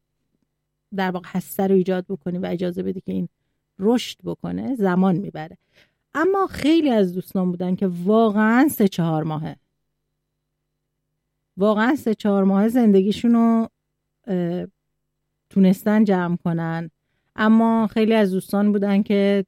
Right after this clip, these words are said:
دو سال، سه سال، چهار سال حتی اومدن و،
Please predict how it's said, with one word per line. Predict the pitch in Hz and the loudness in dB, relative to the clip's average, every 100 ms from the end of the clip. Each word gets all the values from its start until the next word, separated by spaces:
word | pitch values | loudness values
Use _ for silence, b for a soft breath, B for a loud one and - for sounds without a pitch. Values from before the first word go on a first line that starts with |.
| - | 2
دو | 208 | 2
سال، | 202 208 196 | 2 2 2
سه | 180 - 202 | 0 0 0
سال، | - 190 185 | 2 0 0
چهار | - 175 190 | -2 0 -2
سال | - 190 185 | -2 -4 -2
حتی | 185 196 - | -4 -4 -2
اومدن | 185 175 170 175 185 190 | -2 0 -2 -2 -2 0
و، | 180 180 | -2 -4